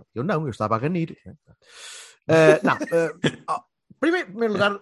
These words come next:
um, um, um shout-out para, para o jovem que me, que me, que me ofereceu uma, uma cervejinha na, na, da mala do carro dele, em que tinha uma gradezinha da Heineken,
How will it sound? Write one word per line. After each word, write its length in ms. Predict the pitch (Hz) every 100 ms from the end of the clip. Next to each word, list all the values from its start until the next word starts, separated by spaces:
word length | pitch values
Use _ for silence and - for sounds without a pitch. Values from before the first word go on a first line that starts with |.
| 170
um, 80 |
um, 580 | 151 135 135 131 120 127
um 60 | 123
shout-out 540 | - 135 131 131 131
para, 480 | - 120 123 123 120
para 160 | 104 123
o 40 |
jovem 300 | 120 135 131
que 140 | 120 120
me, 520 | 123 120 117 117 113 _ _ _ _ _
que 80 | 110
me, 280 | 110 110 104
que 80 | 120
me 40 |
ofereceu 300 | 120 - 131
uma, 320 | 123 123 117 -
uma 140 | 123
cervejinha 580 | 120 117 104 107 117 110
na, 580 | 107 107 101 101 98 95 - _ -
na, 160 | 107 120
da 240 | 120 135
mala 240 | 139 139
do 80 | 127
carro 260 | 107 127 107
dele, 300 | 117 123 135 _ _ _ _ -
em 80 | 113
que 80 |
tinha 160 | - 127
uma 140 | 131
gradezinha 500 | 135 143 143 135 117
da 160 | 135 170
Heineken, 320 | 185 202 190